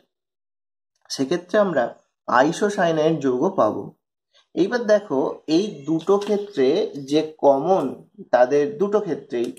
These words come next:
নিউক্লিওফাইলটা in general দেখলে দুটোই সিএন মাইনাস, যে দুটো উদাহরণ এই মুহূর্তে দেখানো হলো। কিন্তু মজা হচ্ছে যে যখন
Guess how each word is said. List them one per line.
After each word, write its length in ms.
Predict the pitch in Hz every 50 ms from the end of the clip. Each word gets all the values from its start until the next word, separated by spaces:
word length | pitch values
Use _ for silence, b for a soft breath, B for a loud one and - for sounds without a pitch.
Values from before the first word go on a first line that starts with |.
| - _ _ _ _ _ _ -
নিউক্লিওফাইলটা 840 | 139 147 151 160 165 160 165 180 185 180 185 190 185 180 180 190 190
in 320 | 190 - 160 175 196 208 214 214
general 300 | 214 208 214 220 220 208 196
দেখলে 380 | 190 180 160 135 131 127 123 123
দুটোই 580 | 123 - - 147 160 151 - 196 190 160 139 127 - - _ _ _ _ _ _ -
সিএন 420 | - - - 165 160 156 151 147 143
মাইনাস, 480 | 135 127 117 113 110 110 113 - - - - - - _ _ _ _ _ _ _ _ _ - 131 139 139
যে 140 | 139 156 156
দুটো 280 | 156 151 139 - 165
উদাহরণ 520 | 160 156 151 143 143 156 151 156 151 151 -
এই 220 | - 160 156 165
মুহূর্তে 380 | 160 156 156 156 156 - 175 170
দেখানো 400 | 135 123 110 - 110 107 110 113
হলো। 280 | 117 135 151 147 135 - - - - _ _ _ _ _ _ _ _ _ _ _ _ _ _ _
কিন্তু 440 | 226 247 277 269 214 - - 143 151 190 247 - - -
মজা 340 | 113 135 135 139 143 147 160
হচ্ছে 300 | 175 180 175 - 190 196
যে 120 | 196 214 208
যখন 400 | 170 151 139 139 - 190 202